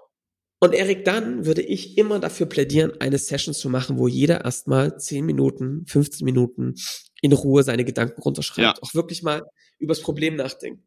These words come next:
Speaker 1: Brainwriting, Mindstorming, du kannst es nennen, wie du willst. Es gibt da verschiedene Techniken, gehen wir jetzt nicht so tief rein. Das eine ist eher so eine Mindmap. Du hast also eine zentrale Frage, die ist formuliert bei jedem gleich.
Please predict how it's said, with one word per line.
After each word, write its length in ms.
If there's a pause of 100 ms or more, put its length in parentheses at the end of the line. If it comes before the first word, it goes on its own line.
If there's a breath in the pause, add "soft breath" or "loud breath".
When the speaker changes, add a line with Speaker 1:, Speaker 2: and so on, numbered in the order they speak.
Speaker 1:
Brainwriting, 960 (280)
Mindstorming, 920 (160)
du 80
kannst 200
es 120
nennen, 180
wie 60
du 120
willst. 300
Es 80
gibt 160
da 60
verschiedene 340
Techniken, 460
gehen 120
wir 60
jetzt 80
nicht 140
so 40
tief 220
rein. 220 (280 loud breath)
Das 120
eine 180
ist 100
eher 140
so 80
eine 140
Mindmap. 560
Du 100
hast 140
also 140
eine 200
zentrale 440
Frage, 360
die 120
ist 120
formuliert 380
bei 80
jedem 180
gleich. 240